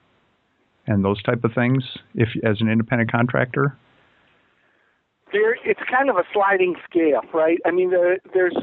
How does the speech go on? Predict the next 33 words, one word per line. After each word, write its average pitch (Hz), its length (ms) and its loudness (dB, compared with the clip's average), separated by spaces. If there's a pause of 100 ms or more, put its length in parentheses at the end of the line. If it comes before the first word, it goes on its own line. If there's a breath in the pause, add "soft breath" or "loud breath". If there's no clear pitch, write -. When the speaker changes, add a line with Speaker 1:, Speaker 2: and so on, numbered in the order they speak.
(140)
Speaker 2:
there's 175 240 0
a 156 220 2 (220)
number 185 240 2
of 160 60 0
factors 143 520 0
in 123 100 -4
determining 131 580 -2
whether 123 420 0 (580)
somebody's 139 400 0
an 120 100 -6
employee 131 520 2
or 120 80 2
an 117 100 -4
independent 113 480 -8
contractor, 117 600 -2
and 117 120 -4
oftentimes 131 760 0
in 120 140 -6
litigation 120 640 0
that 117 160 -2
can - 160 -12
become 110 560 -2 (640 loud breath)
actually 127 400 0
a - 160 -6
flashpoint 110 720 -4 (460 loud breath)
and 110 280 -8
something 120 300 -2
people 123 240 -4
are 113 120 -4
fighting 196 280 0
about 107 280 2
because, 113 380 0 (580 loud breath)
uh, 127 240 -4